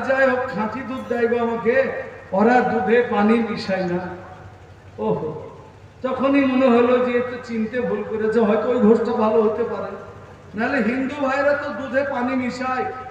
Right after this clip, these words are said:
আর মুসলমান ভাইরা ঘোষ হলে পরে পানিতে দুধ মিশায়। দেড় লিটার দুধ নিয়ে চায়ের দোকানে বসলো, দুধ চা, সকাল থেকে পাঁচশো কাপ বিক্রি হয়ে গেছে দুধ চা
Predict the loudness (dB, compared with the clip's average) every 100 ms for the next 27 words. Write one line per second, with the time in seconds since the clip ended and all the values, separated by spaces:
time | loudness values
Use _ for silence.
0 | -8 -4 -2 -2 0 0 -2 -2 -2 -2
1 | -2 -2 2 2 2 0 2 2 2 0
2 | -2 -4 -2 0 0 0 -2 -2 2 2
3 | 2 2 0 -2 -6 -12 -14 -16 -18 -20
4 | -20 -20 -6 4 6 6 6 4 4 2
5 | 2 2 4 4 4 4 4 4 2 2
6 | 4 6 6 6 4 2 0 -6 -6 0
7 | 2 0 0 2 2 2 2 0 0 -2
8 | 0 0 0 0 0 0 -2 -4 2 2
9 | 4 0 -2 -6 -6 -4 -2 -2